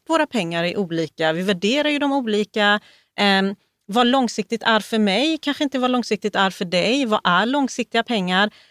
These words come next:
Och när vi pratar långsiktigt sparande så tycker jag att man får nästan sätta pensionskapitalet som någonting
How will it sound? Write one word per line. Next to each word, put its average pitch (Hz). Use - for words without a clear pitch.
Och 294
när 226
vi 214
pratar 190
långsiktigt 185
sparande 160
så -
tycker 196
jag 165
att -
man 170
får 180
nästan 170
sätta -
pensionskapitalet 170
som 156
någonting 151